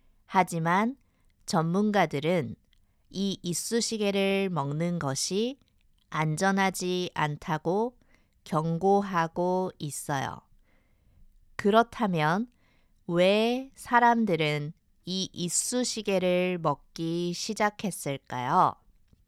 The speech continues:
제품 포장지에 적힌 "인체에 무해하다"는 문구 때문인 것 같아요. 하지만 이것이 먹을 수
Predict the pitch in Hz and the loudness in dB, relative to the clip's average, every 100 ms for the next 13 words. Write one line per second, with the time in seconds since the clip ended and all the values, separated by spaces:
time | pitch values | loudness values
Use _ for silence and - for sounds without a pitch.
0 | _ _ - - _ _ - - _ _ | _ _ -20 -20 _ _ -20 -20 _ _
1 | _ _ - - 165 - - 233 233 233 | _ _ -10 0 0 2 2 4 4 2
2 | - 269 262 254 254 226 214 202 202 196 | -2 -2 2 2 2 0 0 2 2 2
3 | 196 170 - - - 190 196 220 247 _ | 0 -4 -6 -12 -6 -4 -2 -4 -8 _
4 | _ _ _ _ 202 226 233 - 220 208 | _ _ _ _ -2 0 0 0 2 4
5 | 214 214 226 _ _ - 170 180 214 208 | 4 2 -2 _ _ -8 -4 0 0 0
6 | 190 147 135 123 - _ _ _ - _ | -2 -2 0 -2 -8 _ _ _ -20 _
7 | - 196 214 247 254 220 185 196 202 233 | -8 0 2 2 -2 -4 0 0 0 -2
8 | 226 - 190 185 190 160 156 170 - 156 | -2 0 0 0 -2 -4 -2 -2 -2 -10
9 | - 170 143 107 - _ _ _ _ _ | -8 -6 -4 -6 -10 _ _ _ _ _
10 | _ _ _ - 220 220 214 165 165 202 | _ _ _ 0 0 2 4 4 4 2
11 | 247 _ _ _ - 185 196 208 - 147 | -2 _ _ _ -8 -2 2 2 2 -2
12 | 175 226 _ - _ _ _ 165 165 175 | -4 -6 _ -20 _ _ _ 0 4 6
13 | 233 262 - - 226 226 226 | 6 4 2 -4 0 2 2